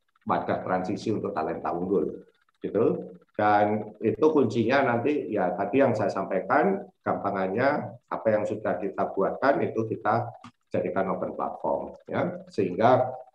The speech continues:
eh, kita bisa bertransisi sambil menambah critical mass, ya,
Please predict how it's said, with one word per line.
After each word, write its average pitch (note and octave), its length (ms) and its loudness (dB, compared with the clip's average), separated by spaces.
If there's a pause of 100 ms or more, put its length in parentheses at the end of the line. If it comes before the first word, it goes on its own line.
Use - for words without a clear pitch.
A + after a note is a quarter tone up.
(140)
eh, G2+ 400 2
kita A#2+ 320 2
bisa F#2+ 400 0
bertransisi G#2+ 720 0
sambil A2+ 320 2
menambah G2+ 720 0 (480)
critical A2 480 0
mass, C#3 560 2
ya, - 240 -2